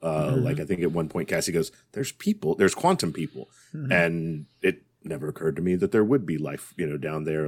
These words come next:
Speaker 1: you know, in that, you know, humanoids
Speaker 2: Mm-hmm.
Speaker 1: and, you know, sentient, uh, beings.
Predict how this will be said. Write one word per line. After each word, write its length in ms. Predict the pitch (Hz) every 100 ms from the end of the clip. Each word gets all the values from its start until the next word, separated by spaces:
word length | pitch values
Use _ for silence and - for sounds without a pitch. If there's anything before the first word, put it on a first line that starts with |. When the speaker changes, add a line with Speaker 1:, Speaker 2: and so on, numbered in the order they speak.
| - -
Speaker 1:
you 120 | 80
know, 80 | 73
in 120 | 76
that, 180 | 76 - -
you 80 | 85
know, 140 | 69 - _ _ _ _ _
humanoids 540 | - 120 73 64 - -
Speaker 2:
Mm-hmm. 200 | - 78
Speaker 1:
and, 400 | 78 78 71 -
you 100 | 87
know, 60 | 80
sentient, 500 | 92 78 90 78 -
uh, 220 | 73 73
beings. 420 | 92 85 71